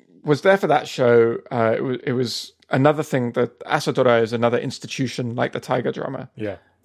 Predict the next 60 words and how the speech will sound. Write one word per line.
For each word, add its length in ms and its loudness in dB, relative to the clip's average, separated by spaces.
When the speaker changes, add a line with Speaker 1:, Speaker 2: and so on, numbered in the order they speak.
Speaker 1:
And 120 -2
so 120 -4
she 140 -4
was 100 -2
there 180 4
th-, 220 -12
throughout 360 0
sort 200 -6
of 80 -14
the 60 -4
length 300 -2
of 100 -14
that 180 -10
show. 340 -4
And 180 -6
she 100 -8
did 180 -4
very 200 4
well 360 2
and 80 -12
became 240 -8
very 160 -2
famous. 280 -8
Then 140 0
she 100 -10
came 180 0
back 160 -2
to 80 -20
Japan 380 -4
for 120 -6
a 60 -6
bit. 240 -8
Uh, 140 4
t-, 260 -4
sorry, 280 -2
she 120 -14
came 140 2
back 160 0
to 80 -12
the 100 -2
U 140 4
S 160 0
for 160 -8
a 40 -10
bit. 240 -10
Um, 580 -4
and 420 -6
I 40 -12
don't 140 -6
know 80 -8
if 40 -16
she 120 -14
did 100 -12
some 140 -14
work 120 -8
while 120 -8
she 140 -10
was 120 -12
over 160 -10
here. 340 0